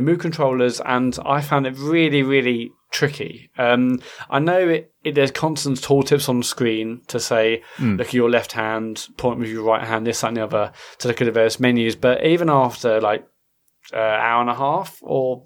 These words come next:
Speaker 1: however long it took me to fix my ship and get off the planet, I
Speaker 2: Mm-hmm.
Speaker 1: still feel like, "Okay, what do I, look at my left hand, right hand?" And obviously just
Speaker 2: Yeah, 'cause
Speaker 1: try either
Speaker 2: some
Speaker 1: one,
Speaker 2: things,
Speaker 1: but it didn't
Speaker 2: yeah,
Speaker 1: feel
Speaker 2: 'cause some things
Speaker 1: intuitive
Speaker 2: are
Speaker 1: at
Speaker 2: on
Speaker 1: all to me.
Speaker 2: your,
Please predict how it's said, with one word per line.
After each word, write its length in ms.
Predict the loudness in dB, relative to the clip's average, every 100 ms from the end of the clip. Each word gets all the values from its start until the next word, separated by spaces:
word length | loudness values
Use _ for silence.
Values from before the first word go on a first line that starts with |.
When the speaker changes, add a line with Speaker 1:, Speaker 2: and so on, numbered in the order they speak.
| -10
Speaker 1:
however 300 | 0 2 4
long 140 | 2
it 80 | 2
took 140 | -2
me 120 | 0 -2
to 260 | 2 0 0
fix 200 | -8 -4
my 100 | -2
ship 240 | 0 -2
and 140 | -2 -2
get 100 | -4
off 120 | -4
the 80 | -6
planet, 320 | 0 0 -2 -8 -14 -14 -16 -20 _
I 40 |
Speaker 2:
Mm-hmm. 80 | -2
Speaker 1:
still 200 | 0 2
feel 160 | 2 4
like, 240 | 4 4 -2
"Okay, 260 | -4 2
what 320 | 2 0 -6 -4
do 120 | 0
I, 60 | 0
look 360 | -2 _ _
at 60 | -8
my 100 | -4
left 220 | -4 -4
hand, 240 | -6 -4 0
right 180 | 0
hand?" 320 | 0 -2 -2 -4
And 200 | -8 -10 -20 -20 _ -4
obviously 380 | -2 0 0
just 200 | 0 2
Speaker 2:
Yeah, 240 | 4 4 4
'cause 140 | 4
Speaker 1:
try 80 | 4
either 120 | 6
Speaker 2:
some 100 | 4
Speaker 1:
one, 100 | 4
Speaker 2:
things, 760 | 4 2 2 -2 -4 -8 -10 -14 -18 _
Speaker 1:
but 100 | -10
it 60 | -2
didn't 120 | 2 2
Speaker 2:
yeah, 40 |
Speaker 1:
feel 120 | 4
Speaker 2:
'cause 80 | 4
some 100 | 4
things 240 | 4 2 4
Speaker 1:
intuitive 120 | 2
Speaker 2:
are 20 |
Speaker 1:
at 60 | 2
Speaker 2:
on 60 |
Speaker 1:
all 60 | 2
to 60 |
me. 60 | 2
Speaker 2:
your, 480 | 2 2 2 -2 -4